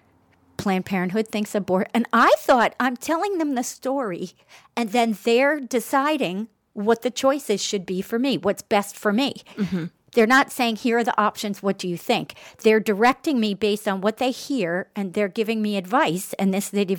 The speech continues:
Speaker 1: the advice they're giving me. So I
Speaker 2: Mm-hmm.
Speaker 1: left that church, and I was dumbfounded. On the way home, I knew I had to go home and be the grown-up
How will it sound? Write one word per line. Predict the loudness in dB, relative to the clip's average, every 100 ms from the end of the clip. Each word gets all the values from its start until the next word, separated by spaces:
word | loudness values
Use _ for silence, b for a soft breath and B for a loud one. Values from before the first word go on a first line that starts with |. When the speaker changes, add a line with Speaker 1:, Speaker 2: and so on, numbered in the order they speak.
| -6 -14 -2
Speaker 1:
the | -2
advice | 2 0 0
they're | 0
giving | 0 2 0
me. | -2 B B B B B
So | 0 2 4
I | 4 6
Speaker 2:
Mm-hmm. | 6
Speaker 1:
left | 4 2
that | 0 0
church, | -4 -2 -2 -4
and | -6 -6 -4
I | -2
was | 0 -2 -4 _
dumbfounded. | 2 4 0 -2 -2 -2 -4 -6 -8 B B B B _ 0
On | 2 4
the | 4
way | 6 6 4
home, | 2 -2 2 4 4 2 -2 -4 B -20 _
I | 2 2 2 -2 -8
knew | -4 0
I | 0
had | -2 -4
to |
go | -4
home | -2 -2
and | -2
be | -4
the | -4
grown-up | -2 0 0 -4 -6